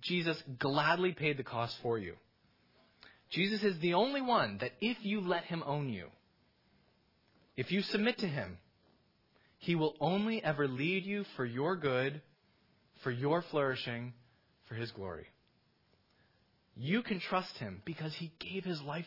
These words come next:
for you. The deepest longings of your heart are longings for God's blessing. Put your trust in Jesus and receive God's blessing today. Let's pray. God, we thank you that you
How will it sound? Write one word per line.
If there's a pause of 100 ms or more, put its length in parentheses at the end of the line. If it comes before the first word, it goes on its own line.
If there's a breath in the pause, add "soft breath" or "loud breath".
for
you. (2250 loud breath)
The (100)
deepest
longings
of
your
heart
are
longings
for
God's
blessing. (1040 soft breath)
Put
your
trust
in
Jesus (520 soft breath)
and
receive
God's
blessing
today. (800)
Let's
pray. (2500 loud breath)
God,
we
thank
you
that
you